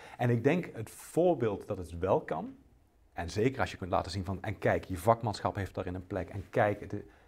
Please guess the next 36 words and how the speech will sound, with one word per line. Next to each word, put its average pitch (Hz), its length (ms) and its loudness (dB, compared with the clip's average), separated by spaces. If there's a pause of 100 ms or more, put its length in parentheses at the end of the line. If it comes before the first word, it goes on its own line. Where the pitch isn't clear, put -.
(120)
eh, 98 280 -4
je, 98 360 -8
je 101 80 -6
autonomie, 104 480 -2
je 104 60 -2
eigen 98 240 -2
afweging 101 320 -4
hebben 92 180 -4
een 90 60 -12
plek, 98 180 -4
en 117 180 -4
kijk, 123 280 4
er 113 60 -4
zit 113 120 2
een 110 60 -2
gezond 113 300 -2
verdienmodel 107 540 0
onder, 101 300 -6 (340)
dat - 120 -2
dat 90 120 -4
heel 110 440 2
erg 90 180 -4
verleidelijk 110 460 0
kan 95 140 -6
zijn. 90 340 -4 (520)
Want 98 160 -6
ik 101 80 -6
denk 107 120 -4
dat 95 120 -4
ook 101 120 -6
heel 107 180 -2
veel 107 140 -8
van 95 140 -8
de 92 60 -8
boeren, 98 480 -8 (200)
eh, 98 140 -10